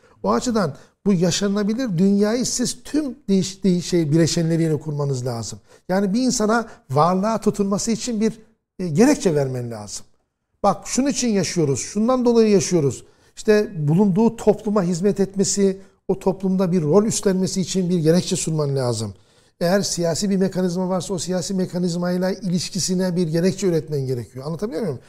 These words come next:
Yani en geniş anlamıyla varlıkla, var olanlarla, e, ve insanlarla olan ilişkisinde bir, e, gerekçe üretmen gerekiyor. Bu yaşanabilir bir dünyayı kur-, kurmak demektir. Kişisel kanaatim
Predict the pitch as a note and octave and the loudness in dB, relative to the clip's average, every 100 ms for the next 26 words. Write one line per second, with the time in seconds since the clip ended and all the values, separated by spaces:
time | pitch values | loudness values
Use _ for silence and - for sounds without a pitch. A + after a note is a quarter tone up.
0 | - - - G#3 A3+ G#3+ A3 C4+ A#3+ G#3+ | -20 -8 0 2 4 4 2 4 4 2
1 | - G3+ F#3+ F#3+ F#3 D3 A2 A#2 C#3 F3 | 0 -2 0 2 2 2 -2 0 4 4
2 | G3+ G3+ E3 B2+ D3 F#3+ F#3+ F3 E3 D#3+ | 4 2 -2 0 2 4 4 2 2 2
3 | C#3+ C3 G2+ - _ _ _ _ - E3 | 2 0 -4 -14 _ _ _ _ -6 -4
4 | D#3 F3+ A#3 G3 - E3 E3 G3 A#3 A3 | -2 -2 2 2 4 0 2 0 0 0
5 | F#3+ A#3 F#3+ D#3+ F#3 F#3+ F#3 A#3 G#3+ G#3+ | -2 -4 -4 -4 -4 -4 -4 -4 -4 -6
6 | _ _ G3+ F3+ F3+ D3+ E3+ A3+ - G#3 | _ _ -12 -10 -8 -6 -4 -4 -6 -10
7 | G3 D#3 - D#3 C#3+ D3 C#3+ B3+ C4+ F#3+ | -6 -6 -6 -6 -4 -4 -6 -6 -4 -4
8 | - G3+ G3+ A3 A#3 G3+ G3 F3+ F3+ F#3 | -4 -6 -6 -4 -4 -2 -2 -2 -2 -2
9 | F3+ - F3 - - E3+ E3 - C3+ A#2 | -6 -6 -8 -8 -6 -4 -2 -4 -8 -8
10 | - A2+ _ _ _ _ _ _ - D#3+ | -14 -20 _ _ _ _ _ _ -6 -4
11 | A#3+ A#3+ - A#3+ A#3 - | 0 2 8 8 10 8